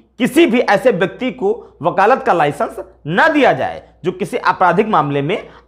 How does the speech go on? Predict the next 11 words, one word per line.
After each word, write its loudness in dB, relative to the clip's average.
आरोपी 2
हो, -12
सजा 2
याफ्ता 2
हो -10
या -8
उसका -4
कोई -4
आपराधिक 0
इतिहास 0
हो, -10